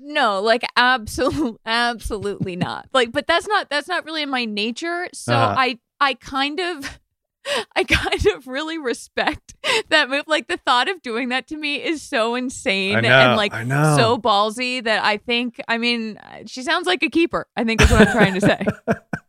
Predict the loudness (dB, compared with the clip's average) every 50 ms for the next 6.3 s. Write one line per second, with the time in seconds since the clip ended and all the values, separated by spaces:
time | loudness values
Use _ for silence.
0 | _ -2 0 2 4 2 2 0 -2 -4 -2 0 0 0 0 0 0 -2 -2 -2
1 | -4 -4 -4 -6 -6 -6 -8 -2 2 2 2 4 4 4 4 4 4 4 4 6
2 | 6 6 4 4 2 2 2 4 4 4 2 2 2 2 4 4 4 4 2 0
3 | -2 -4 -4 -2 -2 0 0 0 0 0 0 0 0 2 2 4 6 6 6 6
4 | 6 6 6 4 4 4 4 4 4 2 0 -2 -4 -8 -12 -12 -14 -10 -4 0
5 | 4 6 6 6 4 2 0 0 2 2 2 2 2 2 0 0 -2 -2 -2 -6
6 | -6 -6 -4 -6 -6 -8